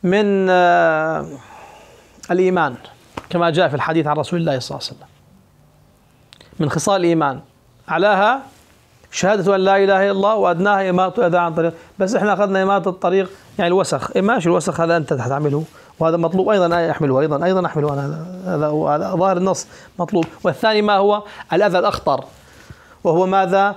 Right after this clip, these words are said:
صرف الناس عن الكتاب والسنة إلى معاني ص-،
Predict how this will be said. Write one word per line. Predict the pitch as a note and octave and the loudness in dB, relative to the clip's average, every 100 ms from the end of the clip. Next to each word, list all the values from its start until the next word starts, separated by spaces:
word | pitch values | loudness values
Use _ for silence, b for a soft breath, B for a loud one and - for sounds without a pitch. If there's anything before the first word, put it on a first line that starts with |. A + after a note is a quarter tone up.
| - - | -8 -6
صرف | - B3 A#3+ | 0 0 2
الناس | A3 G#3 A3+ G3+ | 2 4 2 2
عن | G3+ | 0
الكتاب | F#3+ F3 G3+ F#3 | 0 2 2 2
والسنة | F#3 - F#3+ F#3+ F3+ | 0 0 2 2 0
إلى | F3 F#3 F#3+ | 0 2 2
معاني | F#3+ E3+ G3+ G3 | 0 0 2 0
ص-، | - - - - - - - - | 0 -4 -4 -4 -4 -4 -2 -2